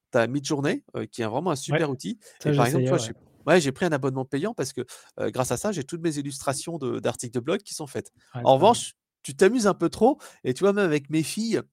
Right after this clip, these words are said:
Speaker 1: on était en train de travailler, enfin travailler, même pas de, <laughs> je, je, des formations professionnelles. On était en train de s'amuser et elle me disait : « Tiens, est-ce que tu peux me dessiner un requin avec une tortue, un machin ? »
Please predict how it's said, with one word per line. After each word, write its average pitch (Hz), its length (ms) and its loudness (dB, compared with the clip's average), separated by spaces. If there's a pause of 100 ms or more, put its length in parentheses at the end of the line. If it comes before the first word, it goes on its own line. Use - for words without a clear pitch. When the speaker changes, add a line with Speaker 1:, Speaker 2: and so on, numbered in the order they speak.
(140)
Speaker 1:
on 131 80 -4
était 135 220 -2
en 131 100 2
train 160 160 -2
de 160 60 -12
travailler, 151 640 0
enfin 127 160 2
travailler, 107 320 -4
même 151 140 -2
pas 135 140 0
de, 135 40 -10
<laughs> - 140 -18 (100)
je, - 100 -20 (440)
je, 139 40 -20 (280)
des 123 80 -12
formations 120 400 -4
professionnelles. 107 520 -10 (340)
On 123 60 -10
était 135 120 -2
en 139 60 2
train 151 160 4
de 143 60 -2
s'amuser 214 560 4 (600)
et 143 60 2
elle 151 100 4
me 151 60 -6
disait : « 160 160 0
Tiens, 202 220 0
est-ce 180 140 -4
que 190 80 -8
tu - 140 -16
peux 170 220 -4
me 143 180 -2
dessiner 170 420 -4
un 147 80 -2
requin 185 500 -4
avec 156 300 -6
une 160 140 -14
tortue, 196 720 -4
un 147 60 0
machin ? » 160 440 -4